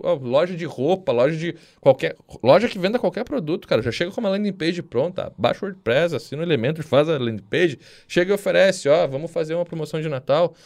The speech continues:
Quem se cadastrar aqui vai ganhar um cupom de vinte por cento. Aí no cadastro você faz um compartilhar. E os próprios clientes divulgam e você cria uma bolha dentro daquele teu bairro que a tua imp-, a, a, o teu cliente vai aparecer pra todo mundo. Cara, hoje com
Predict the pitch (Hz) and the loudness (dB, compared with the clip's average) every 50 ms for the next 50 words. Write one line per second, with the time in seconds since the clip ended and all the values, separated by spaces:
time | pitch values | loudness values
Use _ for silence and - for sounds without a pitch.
0 | - - _ - - 151 165 160 - - 175 147 147 139 139 - 147 147 151 156 | -20 -20 _ -2 0 0 0 0 -2 0 0 4 4 2 2 2 -2 -2 -2 -2
1 | 156 - 151 151 156 147 139 147 151 147 143 - - 139 151 147 139 139 143 139 | -2 -6 -8 -6 -6 -4 -4 -4 -6 -6 -10 -8 -6 -6 -6 -6 -6 -6 -8 -8
2 | - - 113 104 - - 131 147 160 160 160 - _ _ _ _ _ - - 127 | -8 -8 -10 -8 -4 -2 -2 0 -2 -4 -8 -12 _ _ _ _ _ 2 4 4
3 | 151 160 156 160 135 117 123 127 156 - 156 - - 135 139 151 143 - 151 135 | 4 4 2 0 2 4 4 2 2 0 -4 -4 -2 -2 -2 -2 -4 -10 -8 -2
4 | - 131 127 - - 98 98 110 135 160 170 - _ _ _ _ _ _ _ _ | 0 0 0 -2 -4 0 2 2 2 2 0 -6 _ _ _ _ _ _ _ _
5 | _ _ _ _ - 127 123 - 156 160 165 165 - - 139 139 147 147 - 139 | _ _ _ _ -6 -4 -2 2 2 2 2 0 -6 -6 -6 -6 -6 -6 -8 -8
6 | 131 110 98 113 131 147 170 170 156 127 110 117 - - 113 - 139 143 147 143 | -8 -8 -6 -4 -4 -2 -2 -2 -4 -6 -8 -8 -10 -14 -14 -10 -8 -6 -2 0
7 | 123 107 120 131 143 175 180 156 123 110 123 135 139 127 117 127 123 123 - 110 | -2 0 2 4 4 6 6 4 2 0 -2 -4 -4 -6 -6 -6 -6 -2 -2 -2
8 | 95 92 101 104 - 175 160 165 - 160 151 - _ _ _ _ - - - - | 0 2 2 2 2 2 0 -2 -6 -12 -12 -12 _ _ _ _ -10 -8 -4 -2
9 | 147 147 139 135 - - - - - - - 113 - - 120 123 - 135 139 - | 0 -2 -2 -2 -8 -12 -14 -12 -12 -8 -6 -6 -6 -6 -6 -4 -4 -4 -4 -2
10 | 127 131 156 160 165 170 160 151 165 156 147 - 160 - 165 165 - 170 170 175 | -4 -4 -4 -2 0 0 0 2 4 2 2 2 0 -6 -6 -6 -6 -6 -4 -4
11 | 160 143 147 165 185 185 165 - 87 - _ _ _ _ _ _ _ _ _ _ | -4 -4 -4 -4 -4 -6 -6 -8 -10 -14 _ _ _ _ _ _ _ _ _ _
12 | _ _ - 208 190 170 185 214 208 202 - 202 185 | _ _ -4 -2 -2 0 0 -2 -4 -4 -10 -12 -12